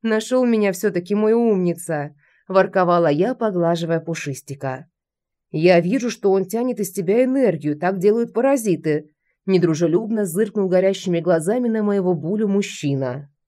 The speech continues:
«Он изредка так питается, но никогда не берет много, зато он очень умный и полезный», примирительно сказала я. «Кстати, насчет энергии, подскажи, а мы прошли через единение или нет?» «Нет, а ты этого правда хочешь?»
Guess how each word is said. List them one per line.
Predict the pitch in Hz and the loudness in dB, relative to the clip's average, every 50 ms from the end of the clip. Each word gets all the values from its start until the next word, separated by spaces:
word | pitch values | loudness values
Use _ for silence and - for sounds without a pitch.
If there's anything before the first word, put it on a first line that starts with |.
| _ _ _ _ _ _ | _ _ _ _ _ _
«Он | - - 214 220 208 208 | -2 0 0 2 2 2
изредка | 233 285 294 311 294 294 302 - 214 185 | 2 2 2 2 0 -2 0 -2 -2 0
так | 190 208 240 240 | 0 -2 -2 -2
питается, | - 311 311 - 214 196 185 175 165 165 - - 180 | -4 -6 -2 0 2 2 4 2 0 0 -2 -2 -2
но | 175 185 202 | 0 0 0
никогда | 220 226 220 233 220 214 190 247 262 | 0 0 -2 -2 -2 0 0 0 2
не | 269 262 226 | 0 0 0
берет | 208 220 220 247 247 - | 0 0 0 0 0 0
много, | 240 220 214 208 202 196 180 190 185 180 - | 0 0 2 0 0 0 0 -2 -4 -4 -6
зато | - 190 185 175 175 180 180 | -2 -2 0 0 2 2 2
он | 185 185 185 | 4 2 2
очень | 180 180 - 196 170 170 | 0 -2 -2 -2 -2 0
умный | 202 247 262 262 220 170 | 0 0 0 0 0 0
и | - | 0
полезный», | - 214 247 233 208 175 165 156 165 156 151 156 160 _ _ _ _ _ _ _ _ | 0 0 0 2 0 0 0 -2 -2 -4 -4 -6 -10 _ _ _ _ _ _ _ _
примирительно | - 180 175 160 151 147 170 202 285 277 247 247 240 | 2 2 2 2 2 0 -2 -4 -4 -4 -6 -6 -8
сказала | - - - 175 160 160 170 170 175 175 | -6 -4 -2 -2 0 0 0 0 0 0
я. | 170 147 147 123 120 131 175 - _ _ _ _ _ _ _ _ _ _ | -2 -2 -6 -6 -8 -10 -16 -20 _ _ _ _ _ _ _ _ _ _
«Кстати, | - - - - 185 170 175 175 | -20 -6 -2 0 0 2 2 0
насчет | 175 185 190 190 - 254 - | 0 0 0 -2 -4 -4 -2
энергии, | 294 294 285 269 214 185 165 143 147 147 147 | 0 2 2 4 2 2 0 -2 -4 -4 -4
подскажи, | 151 185 180 - - 240 262 277 240 247 233 | -4 -6 -10 -4 -2 0 0 0 2 0 0
а | 190 170 | 2 2
мы | 170 180 180 | 0 0 0
прошли | 185 208 220 208 - - 302 330 311 | 0 -2 -2 -2 -2 -4 -6 -6 -4
через | - 262 220 214 175 | -4 -4 -4 -4 -4
единение | 190 196 175 220 214 214 190 165 151 147 147 151 160 | -4 -4 -2 0 0 2 2 0 0 0 0 0 0
или | 185 220 | 2 0
нет?» | 247 247 220 156 123 - - _ _ _ _ _ _ _ _ _ _ _ _ _ _ _ _ | 2 0 0 -2 -4 -6 -10 _ _ _ _ _ _ _ _ _ _ _ _ _ _ _ _
«Нет, | - 160 156 151 160 160 156 180 185 180 | -6 -4 -2 -2 -2 -2 -2 -2 0 2
а | 202 180 170 165 156 151 151 - _ _ | 4 4 4 4 4 0 -2 -8 _ _
ты | - 175 175 | 0 0 0
этого | 175 180 175 175 | 2 2 0 0
правда | 175 185 180 180 170 180 175 | 2 2 2 2 2 0 -2
хочешь?» | 175 180 226 262 247 - 285 226 - - - _ | 0 0 -2 -2 -2 -2 -6 -6 -6 -10 -18 _